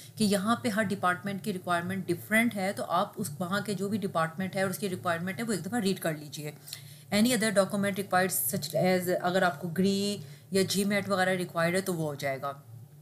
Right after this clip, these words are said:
Same master degree program की जो requirement है, वो same requirement है। इसके अलावा next हम check करते हैं,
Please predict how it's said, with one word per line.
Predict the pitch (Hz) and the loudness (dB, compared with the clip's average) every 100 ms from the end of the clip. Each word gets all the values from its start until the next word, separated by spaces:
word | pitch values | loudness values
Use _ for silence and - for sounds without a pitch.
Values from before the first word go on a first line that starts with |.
| - - - | -20 -16 -4
Same | - 226 | 0 4
master | 208 185 190 208 | 6 6 4 0
degree | 202 196 | 0 -2
program | 196 196 196 190 | 0 2 4 2
की | 202 | 0
जो | 196 | 0
requirement | 196 190 170 170 185 | 0 4 4 6 2
है, | 185 | 0
वो | 185 | 0
same | - 185 190 202 | 0 0 0 0
requirement | 196 190 185 185 180 | 0 0 0 0 0
है। | 190 226 - - - - - | -2 -4 -12 -20 -18 -16 -8
इसके | 185 - | -6 2
अलावा | 202 190 196 | 6 6 6
next | 196 175 214 226 | 2 0 0 -2
हम | 220 | -2
check | - 196 - | 0 0 2
करते | 180 175 180 | 0 0 -4
हैं, | 180 208 | -4 -4